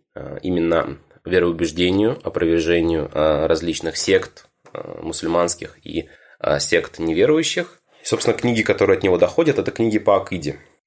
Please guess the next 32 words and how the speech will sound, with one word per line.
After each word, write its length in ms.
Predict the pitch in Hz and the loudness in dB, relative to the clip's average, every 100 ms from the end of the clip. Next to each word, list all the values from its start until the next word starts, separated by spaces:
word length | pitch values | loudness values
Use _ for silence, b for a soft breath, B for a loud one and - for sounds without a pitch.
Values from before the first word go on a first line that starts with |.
| _ | _
А, 200 | - 98 | -2 0
так 180 | 90 - | 2 2
вот, 220 | 143 196 | 2 2
передается, 480 | - 95 95 156 147 | 2 4 6 4 2
что 160 | - - | -2 0
он 180 | 117 120 | 0 2
был 160 | 120 | 4
разящим 540 | 98 92 110 113 - 95 | 4 4 4 4 2 0
мечом 640 | 92 92 - 113 113 85 | 0 0 2 2 2 0
для 260 | 85 104 90 | 4 4 4
Дахрия. 480 | 90 90 - 82 | 2 2 2 0
Дахрия — 400 | 76 123 170 269 147 | 2 2 2 2 2
это 100 | - | 2
секта, 520 | - 139 - 147 156 | 2 0 2 2 4
а, 240 | 95 95 | 4 4
в 80 | - | 4
те 160 | - 98 | 0 2
времена, 640 | 90 90 87 87 87 80 | 2 0 2 4 4 2
в 380 | 80 80 - 87 | 2 2 4 4
раннюю 580 | 90 87 85 85 80 | 4 4 2 2 0
эпоху, 560 | 82 90 90 - 82 80 | 0 0 -2 0 0 2
а, 300 | - 78 78 | 2 2 2
распространенная, 800 | 78 - 82 - 87 101 131 104 | 0 -2 -6 -2 0 2 2 2
то 80 | 82 | 0
есть 120 | 78 | -2
это 180 | 80 85 | -4 -4
были 280 | 80 82 78 | -2 0 0
неверующие, 720 | 82 92 139 143 135 - 98 | 0 2 2 2 0 -2 0
которые 360 | 90 - 135 | 0 2 0
верили 360 | 98 113 117 107 | 2 2 2 -2
в 60 | - | -4
судьбу. 500 | 95 82 80 82 | -8 -8 -4 -4